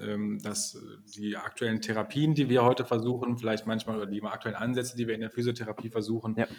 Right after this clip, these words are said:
Speaker 1: manchmal ein bisschen limitiert sind. Du hast am Anfang auch schon gesagt, dass, äh, teilweise medikamentöse Therapien, ähm, zusätzliche Probleme erzeugen.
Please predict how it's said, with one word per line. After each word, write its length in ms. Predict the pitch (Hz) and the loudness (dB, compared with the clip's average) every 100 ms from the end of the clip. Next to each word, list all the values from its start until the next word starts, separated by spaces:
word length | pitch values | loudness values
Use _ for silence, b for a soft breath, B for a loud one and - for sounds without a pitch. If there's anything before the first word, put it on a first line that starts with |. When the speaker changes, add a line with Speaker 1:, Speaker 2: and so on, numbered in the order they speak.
| B | B
Speaker 1:
manchmal 540 | 107 104 107 107 104 | -2 -2 -2 0 0
ein 80 | 104 | 0
bisschen 300 | 110 110 110 | -2 0 0
limitiert 440 | 107 107 131 143 | 2 0 4 4
sind. 300 | 143 135 127 | 6 2 2
Du 80 | 117 | 0
hast 140 | 110 - | -2 -2
am 40 | |
Anfang 240 | 110 113 | -8 -8
auch 140 | 110 107 | -8 -8
schon 180 | 110 107 | -8 -6
gesagt, 300 | 107 107 - | -4 -4 -4
dass, 320 | 104 - - | -4 -4 -6
äh, 240 | 101 104 | -8 -8
teilweise 560 | - 107 104 104 101 98 b b b | -4 -2 0 0 -2 -8 b b b
medikamentöse 720 | 107 110 - 110 107 131 143 139 | -2 0 2 2 4 6 6 4
Therapien, 720 | 123 117 - 120 120 120 120 | 2 0 2 4 4 4 2
ähm, 480 | 107 101 101 107 104 - | 0 -2 -2 -2 -2 -4
zusätzliche 480 | 131 120 110 104 | 0 0 -2 -6
Probleme 460 | - 110 101 110 147 | -4 -2 4 4 4
erzeugen. 640 | 135 131 123 131 156 160 | 0 -2 0 2 0 -4